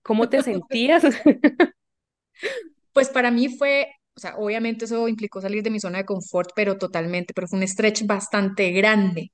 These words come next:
Speaker 2: y
Speaker 1: Sí.
Speaker 2: bastante grande. Entonces fue bastante estresante y además de la salida de la zona de confort y todo, me pasó algo también que fue por coyuntura, o sea, no fue culpa de nadie, sino que un compañero que trabajaba conmigo ahí,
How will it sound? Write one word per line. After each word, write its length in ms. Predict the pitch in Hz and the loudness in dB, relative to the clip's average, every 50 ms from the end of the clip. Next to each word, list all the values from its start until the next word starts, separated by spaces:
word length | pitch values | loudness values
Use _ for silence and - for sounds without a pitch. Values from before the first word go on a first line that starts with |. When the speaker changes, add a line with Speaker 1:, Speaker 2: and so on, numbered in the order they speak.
| _ _ | _ _
Speaker 2:
y 100 | - 214 208 | -4 -2 -2
Speaker 1:
Sí. 100 | 180 151 | -2 -2
Speaker 2:
bastante 260 | 185 175 - 196 190 | -4 -4 -2 -2 0
grande. 420 | 196 208 196 185 180 170 170 170 _ _ - - - - - - - - - | 0 0 -2 -4 -6 -10 -14 -16 _ _ -20 -20 -20 -20 -20 -20 -20 -14 -6
Entonces 600 | - 220 214 214 233 240 240 240 - - - - | -2 0 2 4 4 4 4 2 -2 -8 -6 -2
fue 180 | - 247 226 226 | 0 2 2 2
bastante 360 | 220 240 240 240 254 240 247 254 | 0 -2 -2 -2 -2 -2 -2 -2
estresante 720 | 240 277 240 208 208 202 180 180 175 - 262 262 269 - - | -2 -4 -4 -6 -6 -8 -10 -8 -4 -4 -4 -4 -4 -6 -6
y 380 | 277 269 269 277 277 285 - _ _ - - _ _ _ _ _ _ _ _ _ _ _ _ _ _ _ _ _ _ _ _ _ _ - | -4 -2 -2 -4 -4 -8 -14 _ _ -20 -20 _ _ _ _ _ _ _ _ _ _ _ _ _ _ _ _ _ _ _ _ _ _ -6
además 440 | 214 208 202 202 190 190 190 185 214 | -4 -4 -4 -4 -4 -4 -4 -2 0
de 180 | 262 285 277 | -2 -2 -2
la 140 | 262 269 247 | -4 -6 -4
salida 220 | 247 220 196 196 | -4 -4 -4 -2
de 40 | 208 240 | -2 -2
la 100 | 233 226 | -2 -2
zona 160 | 214 202 214 | -4 -4 -4
de 40 | 220 | -4
confort 340 | 247 220 208 196 180 - - | -4 -4 -4 -4 -4 -4 -6
y 80 | 214 214 | -6 -4
todo, 200 | 233 220 226 226 | -4 -2 0 0
me 140 | 233 226 226 | 0 -2 -2
pasó 320 | 196 180 - - 175 160 | -4 -8 -8 -8 -6 -4
algo 280 | 175 190 208 202 240 240 | -4 -4 -4 -4 -4 -4
también 220 | 233 208 180 170 | -4 -4 -4 -4
que 100 | 220 208 | -2 0
fue 120 | 233 220 | 0 0
por 180 | 220 233 220 220 | 0 0 0 2
coyuntura, 640 | - 226 214 190 180 165 160 - 214 202 196 202 196 | 2 2 2 0 -2 -6 -6 -4 -2 0 0 0 0
o 20 | |
sea, 120 | 190 185 175 | -2 -2 -4
no 80 | 175 170 | -4 -4
fue 140 | 196 185 | -6 -4
culpa 260 | 196 220 202 202 233 226 | -2 -2 -2 0 -2 -2
de 60 | 214 | -2
nadie, 300 | 196 180 170 175 185 208 | -2 -4 -4 -6 -6 -6
sino 200 | 214 208 190 - | -6 -6 -6 -6
que 180 | - 185 170 - - _ - - - _ _ _ _ | -6 -8 -8 -8 -10 _ -20 -20 -20 _ _ _ _
un 200 | - 240 226 214 | 2 2 4 6
compañero 520 | 262 262 254 240 247 226 208 202 190 196 | 6 6 6 6 4 2 2 2 0 0
que 80 | 233 240 | 0 -2
trabajaba 300 | 240 214 180 175 170 - | -2 -2 -2 -2 -4 -2
conmigo 480 | - 214 208 208 214 214 208 190 196 196 | 0 0 2 4 4 4 2 2 0 -2
ahí, 340 | 208 190 175 180 226 240 | -4 -4 -6 -8 -10 -12